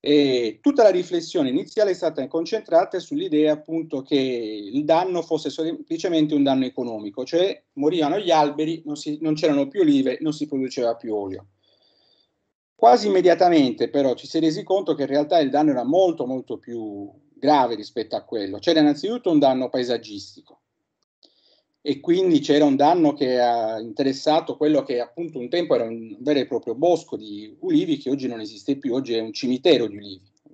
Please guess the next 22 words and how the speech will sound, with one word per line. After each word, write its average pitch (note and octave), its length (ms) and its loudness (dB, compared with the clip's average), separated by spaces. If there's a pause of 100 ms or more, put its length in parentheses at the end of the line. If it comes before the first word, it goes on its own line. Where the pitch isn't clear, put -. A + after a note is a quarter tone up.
(120)
Il A#2+ 160 -16
paesaggio D3+ 520 4
da B2 380 -2 (480)
grigio C#3 720 0 (300)
e A#2+ 320 -6
verde D3+ 420 2
cereo E3+ 320 2
è C#3+ 60 2
diventato C#3 560 0
invece B2+ 420 -6
oggi, A2 800 -10 (580)
mm, G2 240 -12
marrone, C#3 580 0 (120)
non C#3 160 -2
c'è D3+ 220 -4
più, D3 760 -2
non D3 140 0
ci D3+ 100 -14
sono D3+ 220 0
più E3 140 -8
gli D#3+ 80 2
alberi. G#2 440 0